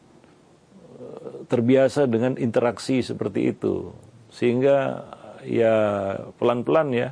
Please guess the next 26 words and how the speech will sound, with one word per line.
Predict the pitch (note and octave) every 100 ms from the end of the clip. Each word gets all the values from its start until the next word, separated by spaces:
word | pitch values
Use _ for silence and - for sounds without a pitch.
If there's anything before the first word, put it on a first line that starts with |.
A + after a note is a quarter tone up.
| - _ _ _ _ _ _ _ _ _
step | - - A#2+
by | A#2 A2+ A2
step, | - B2 - - - - - _ _ _ _ _ -
langkah | G#2+ G#2+ A2+ A2
demi | G#2+ A2 G#2+
langkah, | G#2+ G#2 C3+ C3+ -
setan | A2 - C3 C3 B2+ B2 A#2+
menyeret | G#2+ A2+ A#2+ B2
mereka | A2 G#2 A#2+ G2+
kepada | F#2+ F#2+ F#2 A2+ A2
perbuatan | G2+ F#2 F#2+ F#2 A2 G#2
yang | F#2+ F2+
lebih | E2+ F2
buruk | E2 F2 G2
lagi, | F#2+ E2+ E2+ F2 F2+ F#2 _ _
ya. | F2 G#2+ A#2+ - - - - -
Nah, | G2 F2 E2+ D#2+ D#2
karena | F2+ G#2
sudah | A2+ A#2
terbiasa | G#2 G#2 A#2+ C#3 B2 G#2+
bebas | F#2+ F#2 F#2+ F#2
saling | F#2+ F#2 F#2
memandang, | F2+ F#2 G#2+ A2+ A2+ A2+ A2+ A2 A2 A2+ G2+
ya, | G2+ F#2+
saling | F2 G2 F#2+
bersentuhan, | F2+ F2 E2+ C3 A#2+ A#2+ A#2+ A#2 A#2 A#2+ A#2+